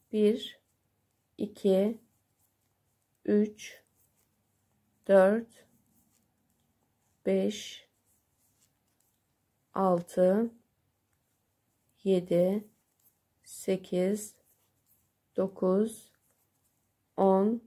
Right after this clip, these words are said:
on bir, on iki. İki ilmek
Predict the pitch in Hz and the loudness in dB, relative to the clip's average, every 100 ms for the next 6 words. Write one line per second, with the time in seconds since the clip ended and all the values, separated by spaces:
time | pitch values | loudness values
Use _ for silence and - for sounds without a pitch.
0 | _ _ _ _ _ _ _ _ _ _ | _ _ _ _ _ _ _ _ _ _
1 | _ _ _ _ _ - 208 196 180 180 | _ _ _ _ _ -2 2 2 2 0
2 | 226 294 - _ _ _ _ _ _ _ | 2 0 -6 _ _ _ _ _ _ _
3 | _ - 202 156 - - - _ _ _ | _ -4 -2 -2 -8 -20 -20 _ _ _
4 | _ _ _ _ _ _ _ _ _ _ | _ _ _ _ _ _ _ _ _ _
5 | _ - 233 - 330 277 202 185 214 - | _ -12 -4 2 4 6 6 4 2 -4